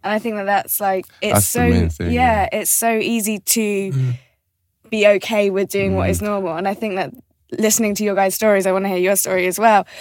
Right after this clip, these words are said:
Speaker 1: But, um, listening to your guys' stories is so important, and especially for the people listening in who have been told that it
Speaker 2: It's
Speaker 1: isn't
Speaker 2: not possible,
Speaker 1: possible, or
Speaker 2: hundred
Speaker 1: it's,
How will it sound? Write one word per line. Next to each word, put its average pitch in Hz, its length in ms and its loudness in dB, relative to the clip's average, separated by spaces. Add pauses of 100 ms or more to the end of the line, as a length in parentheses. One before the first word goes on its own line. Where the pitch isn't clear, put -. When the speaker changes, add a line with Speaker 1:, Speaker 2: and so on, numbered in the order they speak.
(340)
Speaker 1:
But, 208 280 4
um, 190 580 4 (240)
listening 208 340 0
to 196 80 -2
your 185 220 0
guys' 185 260 -2
stories 208 340 -2
is 190 140 -4
so 208 200 4
important, 196 600 -2
and 180 160 -6
especially 190 400 -6
for 175 100 -14
the 180 80 -16
people 185 280 -6
listening 180 340 -4
in 190 200 -6
who 196 180 -8
have 208 260 -4
been 214 160 -6
told 185 380 -6
that 170 260 -2 (540)
it 185 260 0 (680)
Speaker 2:
It's 98 140 -6
Speaker 1:
isn't 95 120 2
Speaker 2:
not 87 100 -2
possible, 92 460 0 (160)
Speaker 1:
possible, 80 100 -2
or 202 120 4
Speaker 2:
hundred - 80 4
Speaker 1:
it's, - 160 -4